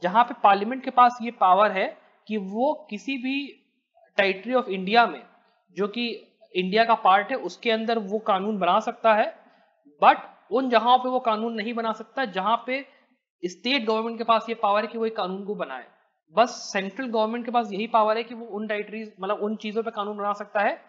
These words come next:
जहां पे center के पास वो पावर है कानून बनाने की, state government के पावर को interfere नहीं करेगा। अब इसके बाद आते हैं दोनों पार्टी से कंटेंशंस पे कि दोनों parties ने कहा क्या। सबसे पहले Indian गवर्नमेंट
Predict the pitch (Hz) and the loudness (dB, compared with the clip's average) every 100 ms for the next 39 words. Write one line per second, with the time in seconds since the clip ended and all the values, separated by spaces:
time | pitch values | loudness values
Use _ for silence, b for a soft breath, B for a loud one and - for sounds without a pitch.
0 | b b b _ 170 220 269 269 202 190 | b b b _ 4 4 4 -2 -2 0
1 | 190 - 214 208 214 - - 165 202 185 | -4 -4 0 2 2 -4 -14 -10 4 6
2 | 185 190 185 190 190 196 185 190 196 226 | 6 4 2 -2 -4 -4 -4 -4 -8 -12
3 | - 240 208 214 214 214 226 202 202 214 | -4 -2 0 -2 -2 -6 2 2 4 -4
4 | 196 185 196 190 165 139 117 107 _ _ | -4 -4 -6 -8 -8 -14 -20 -20 _ _
5 | _ _ _ _ _ _ 196 214 220 277 | _ _ _ _ _ _ 2 4 -2 4
6 | 269 262 254 269 240 185 214 233 214 208 | 8 8 8 -4 -2 0 -2 6 6 6
7 | 233 220 254 202 180 175 175 240 240 254 | 0 -6 -6 -6 -6 -10 -8 -10 -8 -8
8 | 196 190 208 196 208 214 233 202 151 123 | -6 -4 0 0 0 -8 -4 0 0 -2
9 | - _ _ _ _ _ _ _ 185 180 | -10 _ _ _ _ _ _ _ -8 -4
10 | 254 254 262 214 190 214 240 226 233 240 | 0 2 2 -2 -4 -4 0 2 2 -2
11 | 233 | -6